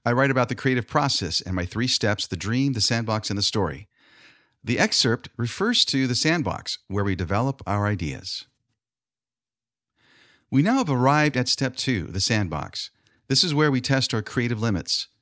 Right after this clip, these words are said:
It doesn't surprise us that creativity comes with real-world limitations, such as deadlines, human resources, and budget. For some of us,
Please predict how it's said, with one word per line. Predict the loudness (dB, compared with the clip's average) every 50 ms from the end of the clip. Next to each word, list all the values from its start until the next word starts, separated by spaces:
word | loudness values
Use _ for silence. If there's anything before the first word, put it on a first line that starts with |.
| _ _ _ _ _ -4
It | -2 0
doesn't | 2 2 2 0 -2 -2
surprise | -2 -4 -2 -2 0 0 0 0 0
us | 0 0 0 0
that | -2 -4 -2
creativity | -2 -2 0 0 -2 -2 -2 -4 -4 -6
comes | -2 0 0 0 0 0
with | -2 -4 -4 -4
real-world | -2 -2 0 0 0 0 0 0 0 0 0 0 0 0
limitations, | 0 0 0 0 0 0 0 0 -2 -4 -6 -6 -8 -10 _ _ _
such | -8 -4 -4 -2 -2
as | -2 -2
deadlines, | 0 0 -2 0 -2 -2 -2 -2 -2 -2 -4 -6 -8 -12 -20 -20 _
human | -8 -4 -2 0 2
resources, | 2 2 2 2 0 0 0 -2 -2 -2 -2 -2
and | -2 0
budget. | 2 0 0 0 -4 -10 -12 -18 _ _ _ _ _ _ _ _ _ _ _ _ _ _ _ _ _ -6
For | -2 0
some | 2 2 2 2
of | 2 2
us, | 0 0 0 0 -2 -2 -4